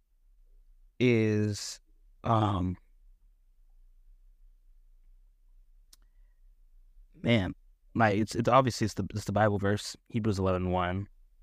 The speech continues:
right? Like, "Faith is believing in things, like, that cannot be seen." But then, like, my second favorite quote ever is, like,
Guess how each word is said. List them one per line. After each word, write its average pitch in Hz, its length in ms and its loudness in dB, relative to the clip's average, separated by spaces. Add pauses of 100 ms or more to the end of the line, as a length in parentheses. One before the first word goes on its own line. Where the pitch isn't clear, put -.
(200)
right? 92 260 2
Like, 90 180 0
"Faith 92 280 -2
is 90 100 -2
believing 90 320 0
in 87 80 0
things, 87 380 0
like, - 260 -4 (340)
that 90 140 -4
cannot 87 240 0
be 107 100 -8
seen." 85 460 -4 (540)
But 104 160 0
then, 101 180 4
like, 90 180 0
my 90 80 -2
second 98 380 -2
favorite 92 260 -4
quote - 240 -4
ever 90 300 -4
is, - 220 -8
like, - 240 -4